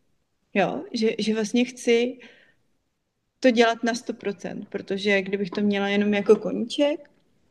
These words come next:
a kdybych to měla jenom jako koníček, tak, eh, vlastně tomu nemůžu dávat stoprocentní čas a nemůžu to téma tak posunout.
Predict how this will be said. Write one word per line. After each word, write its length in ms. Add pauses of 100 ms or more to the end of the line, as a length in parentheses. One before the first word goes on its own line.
(520)
a 300
kdybych 420
to 200
měla 300
jenom 300
jako 200
koníček, 600 (220)
tak, 500 (300)
eh, 520
vlastně 420
tomu 180
nemůžu 300
dávat 280
stoprocentní 720
čas 300 (300)
a 40
nemůžu 360
to 120
téma 300
tak 180
posunout. 640